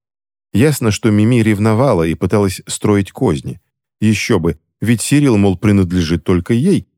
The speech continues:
а тут появилась какая-то девчонка, которая украла его у нее. У меня даже появилась мысль, а не попытаться ли привлечь кузину на свою сторону и вместе избавить Сирила от Саши, вернув для Мими все как было.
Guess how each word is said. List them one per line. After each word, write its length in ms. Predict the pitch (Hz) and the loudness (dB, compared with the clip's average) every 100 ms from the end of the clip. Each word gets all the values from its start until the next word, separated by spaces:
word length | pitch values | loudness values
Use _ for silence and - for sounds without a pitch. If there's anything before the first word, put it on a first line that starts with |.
| - | -6
а 120 | 92 | -2
тут 220 | 151 131 | -2 -2
появилась 440 | 214 104 107 95 - | 0 2 2 0 0
какая-то 380 | 95 98 87 | 0 0 0
девчонка, 580 | 80 92 - 85 76 131 | -2 -2 -2 -4 -4 -6
которая 420 | - 113 95 92 | -4 -2 0 0
украла 500 | 95 95 104 143 175 | 0 -2 0 0 0
его 320 | 82 73 67 67 | 0 -4 -6 -8
у 80 | |
нее. 320 | 69 67 62 - _ _ _ _ _ _ _ _ _ _ _ - | -8 -10 -12 -18 _ _ _ _ _ _ _ _ _ _ _ 0
У 80 | |
меня 200 | 107 117 | 2 2
даже 260 | 120 117 110 | 2 2 0
появилась 520 | 117 117 113 113 98 | 0 2 2 2 0
мысль, 380 | 123 143 101 87 | 0 0 0 -2
а 120 | 101 | 0
не 120 | 101 104 | 0 0
попытаться 600 | 110 131 - 180 - 139 | -2 -2 0 -2 0 -2
ли 120 | 117 | 0
привлечь 540 | 117 113 107 110 - | 0 0 2 0 -2
кузину 420 | - 101 90 113 | -2 -2 0 0
на 120 | 98 92 | 0 -2
свою 260 | 101 95 | -2 -4
сторону 500 | 85 139 131 101 82 _ - | -2 0 2 2 0 _ -2
и 120 | 113 | 0
вместе 440 | 107 123 98 - 92 | 2 2 0 -2 -6
избавить 400 | 80 87 80 - | -2 -2 -2 -4
Сирила 400 | - 104 101 92 | -2 0 2 0
от 180 | 90 - | -2 -4
Саши, 460 | 98 73 - - _ _ - | -4 -4 -6 -14 _ _ -8
вернув 500 | 95 120 127 147 107 | 0 2 2 2 0
для 160 | 92 101 | 2 2
Мими 380 | 101 110 113 - | 4 2 0 -2
все 240 | - 110 | -4 -2
как 240 | 92 104 98 | 0 -4 -2
было. 420 | 98 107 73 | 0 0 -2